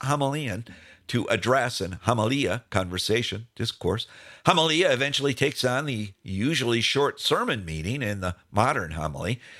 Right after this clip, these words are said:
and then is incorporated into the Latin used by writers of the early first millennium. It reaches English speakers of the fourteenth century by way of Anglo-French, but when it arrives, it's spelled O M E L I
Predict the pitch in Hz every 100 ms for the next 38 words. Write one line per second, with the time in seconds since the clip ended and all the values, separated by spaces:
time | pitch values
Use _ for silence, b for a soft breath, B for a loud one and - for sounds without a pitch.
0 | B - 131 165 180 131 127 107 135 113
1 | 135 139 135 143 135 135 156 180 175 -
2 | 78 82 92 117 - 92 92 92 110 127
3 | 104 92 - 104 110 131 - 107 110 110
4 | 123 156 143 80 - B B B - -
5 | 85 92 - 110 - 143 139 117 - 104
6 | 95 82 62 58 - 82 76 - - -
7 | 143 - - 110 - 101 101 160 151 113
8 | 113 113 117 113 104 - - 127 127 110
9 | 104 - 233 165 - B B B B -
10 | 98 123 127 117 117 135 147 139 123 -
11 | 123 120 - 135 135 - 160 208 - 123
12 | 104 - 113 - 101 92 90 85 85